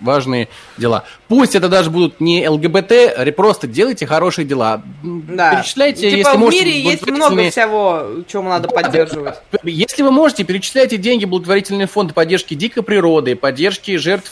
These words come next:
Speaker 1: э, домашнего насилия, э, феминисток. Да, типа, выберите то, что вам нравится, и, и поддерживайте. Это очень хорошо, и некоммерческие организации, которые проводят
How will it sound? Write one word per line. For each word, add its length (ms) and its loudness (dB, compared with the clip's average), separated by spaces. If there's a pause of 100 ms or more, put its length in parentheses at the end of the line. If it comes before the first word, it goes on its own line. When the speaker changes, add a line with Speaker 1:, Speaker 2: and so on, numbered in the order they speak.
Speaker 1:
э, 300 4
домашнего 420 -2
насилия, 680 0 (420)
э, 920 2 (280)
феминисток. 920 0
Да, 140 2
типа, 300 -2
выберите 480 2
то, 140 4
что 140 -4
вам 200 2
нравится, 560 2
и, 160 -2 (160)
и 260 -8 (200)
поддерживайте. 840 -2 (260)
Это 200 2
очень 160 0
хорошо, 500 2
и 500 2
некоммерческие 680 0
организации, 640 0
которые 320 -4
проводят 440 2